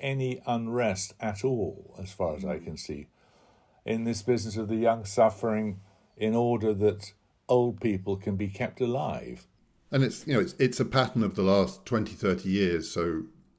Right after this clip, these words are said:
Speaker 2: because older voters tend to decide elections, a lot of government policy favours the old over the young, pensions over tuition fees and so on.
Speaker 1: Older people
Speaker 2: Yeah.
Speaker 1: vote, that's the reason.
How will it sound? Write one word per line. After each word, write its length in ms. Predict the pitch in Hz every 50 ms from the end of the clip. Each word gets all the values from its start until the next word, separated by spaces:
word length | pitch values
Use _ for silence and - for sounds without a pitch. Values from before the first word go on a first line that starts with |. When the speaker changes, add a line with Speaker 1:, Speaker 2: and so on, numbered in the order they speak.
| _ - -
Speaker 2:
because 540 | - 113 - - - 110 101 92 90 - - -
older 280 | - 104 104 104 95 92
voters 440 | 87 92 87 90 90 - 92 87 -
tend 240 | - - 95 92 87
to 40 | 82
decide 380 | - 92 - - 90 85 82
elections, 680 | 82 80 87 - - - - - - - 92 92 - - _ _ _ _ _ _ - - -
a 60 | 98
lot 120 | 95 90
of 120 | 92 92 90
government 380 | 92 87 80 87 85 - -
policy 360 | - 92 85 85 - - 90 78
favours 420 | - - 82 82 82 85 80 71
the 100 | 85 85
old 220 | 82 82 82 80
over 160 | 82 80 80 76
the 120 | 80 85
young, 320 | 82 80 80 76 73 71 71
pensions 460 | - 92 92 92 - - 82 80 78
over 360 | 85 80 80 78 82 78 76 - _ _ _ -
tuition 360 | - 95 92 - - 87 82
fees 260 | - 85 82 - -
and 120 | 92 -
so 200 | - 87 85 80
on. 180 | 73 - - - _ -
Speaker 1:
Older 320 | - 170 208 233 240 254
people 380 | 190 - 220 226 196 - 214 208
Speaker 2:
Yeah. 120 | 190 156
Speaker 1:
vote, 300 | 147 208 220 196 135 -
that's 260 | - 135 170 - - -
the 120 | - 101
reason. 520 | 101 120 139 139 110 92 - - 101 95